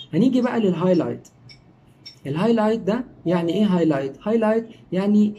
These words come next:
هاي، حاجة عالية، حاجة فاتحة، تمام؟ فبالتالي بنعمل الهايلايت ده بيكون منه نوعين، يا عريض يا، آه، رفيع، حسب طبعًا، آه، طلب الكلاينت، تمام كده؟ طبعًا بنعمله يا رفيع يا عريض،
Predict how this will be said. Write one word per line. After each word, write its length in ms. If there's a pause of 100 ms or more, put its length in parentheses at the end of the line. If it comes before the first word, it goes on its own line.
(140)
هاي، 420
حاجة 340
عالية، 360
حاجة 480
فاتحة، 460 (380)
تمام؟ 300 (300)
فبالتالي 580
بنعمل 520 (220)
الهايلايت 520
ده 200
بيكون 440
منه 240
نوعين، 360
يا 120
عريض 420 (320)
يا، 280 (260)
آه، 220
رفيع، 500 (120)
حسب 300
طبعًا، 500 (380)
آه، 120
طلب 480
الكلاينت، 480 (560)
تمام 260
كده؟ 260 (420)
طبعًا 400 (340)
بنعمله 440
يا 80
رفيع 420
يا 120
عريض، 300